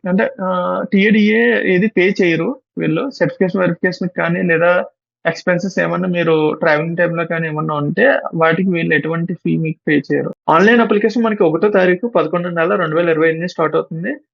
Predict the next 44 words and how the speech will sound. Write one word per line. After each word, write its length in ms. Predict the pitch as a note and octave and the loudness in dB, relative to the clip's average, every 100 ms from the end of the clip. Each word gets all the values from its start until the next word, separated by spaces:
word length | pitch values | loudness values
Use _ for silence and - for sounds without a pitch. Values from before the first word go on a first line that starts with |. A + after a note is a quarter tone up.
| _ E3 | _ 0
లాస్ట్ 340 | D#3 F3+ - | 2 2 0
డేట్ 140 | G3+ | -2
వచ్చేసి 300 | F#3 F3+ F3+ | -2 -4 -4
ముప్పై 340 | A3+ D#3+ D#3+ F3+ | -4 -2 -2 2
తారీఖు 300 | F3 E3 E3 | 2 0 -2
పదకొండో 420 | E3+ E3+ F3 E3+ | -4 -4 -4 -2
నెల 300 | F3 D#3 A3+ | 0 2 2
రెండు 200 | B3+ D#3+ | 2 2
వేల 160 | E3 D#3 | 2 2
ఇరవై 240 | C#3 C#3+ | 0 0
ఐదు. 260 | C3 C3 - _ | 0 -4 -8 _
ఏమైనా 320 | E3 E3+ G#3+ A#3 | 0 2 2 0
ఇన్‌కంప్లీట్ 600 | E3+ F3 G3 G3+ G#3+ G#3 | 0 0 -2 0 -2 0
ఎర్రర్స్ 320 | E3 F#3 F#3 | 0 0 -2
కానీ 400 | F#3 F3 F3 F3+ | -4 -4 -2 -2
అప్లికేషన్ 500 | E3 D#3+ D#3 F3 F3+ | -2 -2 -6 -6 -2
లో 60 | |
ఎటువంటి 300 | F3 D#3+ E3+ | -2 -2 -4
ప్రాబ్లమ్స్ 480 | F3+ D3+ D3 E3 D#3 | 0 0 0 -4 -6
ఉన్నా 160 | D#3+ A#2+ | -4 0
వాళ్ళు 240 | G#3+ F3 | 0 0
డైరెక్ట్ 360 | F3 C#3+ - F#3 | 0 -2 0 -2
గా 60 | |
రిజెక్ట్ 440 | F3+ D3+ E3+ - E3+ | 0 0 0 -4 -6
చేస్తారు. 520 | D#3 - D3+ F#3 C#4+ _ | -6 -4 -2 -2 -4 _
So 60 | E3+ | 0
మీరు 180 | E3+ E3+ | 2 2
కన్సిడర్ 480 | E3+ D#3 D#3 F3+ E3 | 2 0 0 0 2
చేయరు. 260 | D3 F3+ - - | 2 0 -2 0
Thank 160 | F#3 G3 | 0 0
you 100 | G3 | 0
friends. 200 | F#3+ F#3+ - | 0 -2 -2
ఈ 80 | G#3+ | 0
లింక్ 240 | G3+ G3+ | 2 2
అనేది 220 | A#3 A#3 | 2 0
మీకు 360 | A3 G#3 G#3+ G#3 | 0 0 2 2
డిస్క్రిప్షన్ 500 | G#3 E3+ G3 F#3+ G#3 | 2 -2 -6 -6 -2
లో 60 | F#3 | -2
ఇస్తాను, 300 | - E3+ G#3+ | -2 0 0
అక్కడ 180 | G3+ | 0
నుంచి 220 | F3+ F3+ G3 | -2 -2 -2
మీరు 100 | F3+ | -2
అప్లై 240 | D#3+ F3+ F3+ | -2 -2 -2
చేసుకోవచ్చు. 600 | F3 - E3 - A#3+ | -2 -2 -4 -4 -6